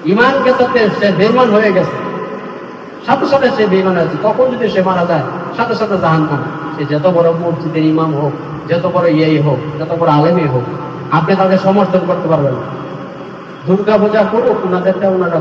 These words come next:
করুক, আপনি প্রয়োজনে ওনাদের যা দরকার দিয়ে চলে আসতে হবে, ওইখানে থাকা যাবে না। কিন্তু আমরা মুসলমান হয়ে দুর্গা পূজা দেখতে যাই। আজ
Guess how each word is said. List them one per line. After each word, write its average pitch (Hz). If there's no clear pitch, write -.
করুক, 151
আপনি 175
প্রয়োজনে 196
ওনাদের 175
যা 156
দরকার 175
দিয়ে 202
চলে 196
আসতে 185
হবে, 151
ওইখানে 254
থাকা 226
যাবে 196
না। 143
কিন্তু 208
আমরা 185
মুসলমান 202
হয়ে 170
দুর্গা 175
পূজা 165
দেখতে 143
যাই। 131
আজ -